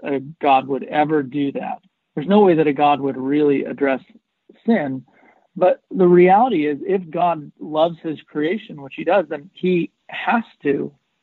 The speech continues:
act on his, on, on our sin. He has to act on it because sin has caused, it's like this, caused this ripple effect. It's this tornado that has just kind of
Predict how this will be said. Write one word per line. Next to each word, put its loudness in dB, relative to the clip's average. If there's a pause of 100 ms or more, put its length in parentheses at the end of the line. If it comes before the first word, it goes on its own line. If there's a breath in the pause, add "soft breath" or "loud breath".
(260)
act -10
on -8
his, -10 (260)
on, 0
on 0
our -2
sin. -8 (180)
He 0
has 2
to -8
act -6
on -6
it -10 (560 soft breath)
because 2 (400)
sin 6
has -2
caused, 0
it's -8
like -6
this, -10 (100)
caused -2
this -10
ripple -4
effect. -12
It's -12
this -6 (300)
tornado 2
that -4
has -6
just -12
kind -4
of -18